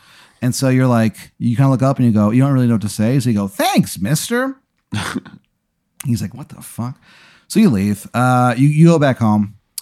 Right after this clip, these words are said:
Speaker 1: and, um, you kinda go to sleep or whatever. You dream of a howling void. You wake up and, uh, you kinda, like, look at your phone and there's, uh, all these news stories about how, like, a bunch of people have been poisoned by, like, uh, this, like, lemonade stand in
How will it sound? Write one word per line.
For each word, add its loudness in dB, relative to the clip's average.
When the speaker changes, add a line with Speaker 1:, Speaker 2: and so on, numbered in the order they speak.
Speaker 1:
and, 2
um, 0
you -2
kinda 2
go 2
to 0
sleep -6
or -2
whatever. 0
You -2
dream 0
of -2
a -2
howling 0
void. -4
You -2
wake -2
up -2
and, 0
uh, 0
you -4
kinda, -2
like, -2
look -6
at -4
your -4
phone 0
and -2
there's, -2
uh, -4
all -4
these -2
news 0
stories -2
about -2
how, -2
like, -6
a -6
bunch -2
of -6
people 2
have 0
been 0
poisoned 0
by, -4
like, -8
uh, -10
this, -12
like, -16
lemonade -6
stand -6
in -6